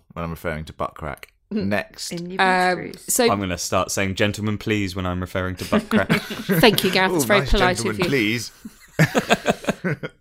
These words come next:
Speaker 2: Oh, God, it's getting worse, isn't it? Uh, but, but I mean, you're right. It's a great, it's a great question. What the fuck is Jack doing? Um, he's an idiot,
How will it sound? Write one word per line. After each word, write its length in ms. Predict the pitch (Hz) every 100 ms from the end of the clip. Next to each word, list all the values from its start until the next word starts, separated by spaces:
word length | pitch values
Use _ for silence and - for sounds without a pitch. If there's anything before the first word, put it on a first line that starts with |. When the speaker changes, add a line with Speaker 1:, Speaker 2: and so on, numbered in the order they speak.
| _
Speaker 2:
Oh, 280 | - 139 190 -
God, 280 | 151 151 - -
it's 140 | 180 -
getting 300 | 170 165 160
worse, 320 | 151 151 -
isn't 180 | 156 151
it? 100 | - - -
Uh, 120 | 247
but, 240 | 233 311 247
but 80 | 302
I 80 |
mean, 120 | 277 277
you're 80 | 277
right. 140 | 185
It's 120 | -
a 40 | 196
great, 220 | 196 -
it's 140 | -
a 40 | 220
great 200 | 202 -
question. 320 | 196 - 139
What 80 | 190
the 80 | 214
fuck 240 | 214 -
is 100 | 180
Jack 200 | 175 -
doing? 360 | 165 80 - - - - -
Um, 440 | 156 156 147 151
he's 220 | 180 180 175
an 40 |
idiot, 460 | 165 - 117 120